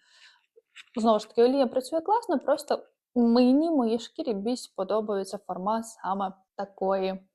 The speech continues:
більш гелевої текстури, а не звичайної олії, хоча це топ.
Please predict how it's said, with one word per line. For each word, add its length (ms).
більш 300
гелевої 500
текстури, 600
а 180
не 120
звичайної 500
олії, 180
хоча 240
це 320
топ. 220